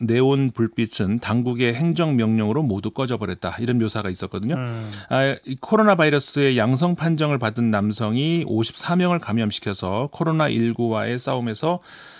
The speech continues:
Speaker 1: 세계적 본보기가 되고 있는 한국에 다시 감염자 폭증을 우려시키고 있다. 이렇게 전하면서
Speaker 2: 예.
Speaker 1: 문재인 대통령이 한국을 포스트 코로나의 선두 국가로 만들겠다는 야심찬 경-,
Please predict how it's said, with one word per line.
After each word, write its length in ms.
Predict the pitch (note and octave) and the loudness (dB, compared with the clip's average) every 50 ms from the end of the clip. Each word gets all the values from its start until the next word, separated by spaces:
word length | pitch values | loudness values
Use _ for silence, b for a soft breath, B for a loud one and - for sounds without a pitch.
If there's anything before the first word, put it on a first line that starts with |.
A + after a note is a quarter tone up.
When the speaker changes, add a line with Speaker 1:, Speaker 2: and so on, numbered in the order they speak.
| B B B | B B B
Speaker 1:
세계적 440 | - - F#3+ F#3+ F#3+ E3+ F3 E3 - | -4 0 2 4 4 4 2 0 0
본보기가 520 | C#3 C3 C#3 C#3+ C#3+ C#3+ C3+ B2+ C3 B2 | 0 0 2 2 2 0 2 2 2 2
되고 240 | - B2 A2 A2+ A#2+ | 2 0 0 0 0
있는 140 | A2+ A2+ A#2 | 0 0 0
한국에 520 | A#2+ C#3+ C#3+ C3 C3 A#2 A2 A#2+ B2 B2+ | 0 -2 0 0 -2 0 2 2 0 0
다시 440 | - - - - - - E3 E3+ E3 - | 0 -4 -6 -4 -2 0 0 0 -2 -2
감염자 460 | - - G#2 A#2 B2 A#2+ A2+ G#2 A2+ | -6 -4 0 0 2 2 0 0 -2
폭증을 480 | G#2+ - G3+ F#3 - - F#3 F3 E3+ E3 | -2 -2 -4 -4 -4 -4 -2 0 0 0
우려시키고 560 | C#3 A2+ A2+ A#2+ A2+ - - - A#2 G#2+ G2+ | 0 0 0 0 0 -2 -6 -10 -6 -6 -4
있다. 360 | F#2 - - A2 G#2+ F#2+ - - - - | -4 0 0 0 0 0 -4 -10 -14 -12
이렇게 240 | - G#2+ G#2 - G#2 | -10 -8 -6 -6 -6
전하면서 580 | G#2+ G2+ G2+ G2+ G2+ G2+ G#2 - C#3+ B2 G#2+ - D3 | -4 -4 -4 -2 -4 -4 -2 0 -2 -2 -2 -4 -4
Speaker 2:
예. 480 | C#3 C3+ C3 B2+ B2 A#2+ A#2+ A#2+ A#2+ A#2+ | -4 -2 -2 -4 -4 -6 -6 -8 -4 -2
Speaker 1:
문재인 300 | C3+ C#3 D3 E3 E3 D#3+ | 0 2 4 4 4 4
대통령이 600 | D#3+ D3+ - D#3 D3+ D3 C#3+ C#3 C#3+ D3 D3+ D#3 | 2 2 2 0 2 2 2 2 2 2 0 0
한국을 680 | C3+ D3 E3+ E3+ E3 D3+ D3+ C#3+ C3+ D#3+ E3 E3 E3 | 0 0 0 0 2 0 0 0 2 2 2 2 2
포스트 340 | E3 - G3 F#3+ - - F3 | 0 0 0 0 0 -2 -6
코로나의 400 | - E3+ D3+ D3 C3+ C3+ B2 B2 | -2 0 0 2 2 2 0 0
선두 400 | - E3+ F#3 F#3 E3+ F3 F3 E3 | 0 2 2 2 4 4 2 2
국가로 360 | E3+ - A2 - B2 A#2+ B2 | 2 0 -4 -2 0 0 2
만들겠다는 840 | A2+ G#2+ G2+ G2+ A2 A2+ G2+ G#2 G2+ G2+ - G2 G#2 A2+ C3 C#3 A#2+ | 2 0 0 0 -2 -2 -2 -2 -4 -4 -4 -4 -4 -2 -2 -2 0
야심찬 720 | G2+ G2 G2+ G#2 - - B2+ A#2 G#2+ - - A#2 A2 G2+ | 0 0 0 0 -2 -2 -2 -2 -2 -2 -2 -2 -4 -4
경-, 300 | - G#2 G#2 G#2+ A2 A#2 | -4 -2 -2 -2 -2 -2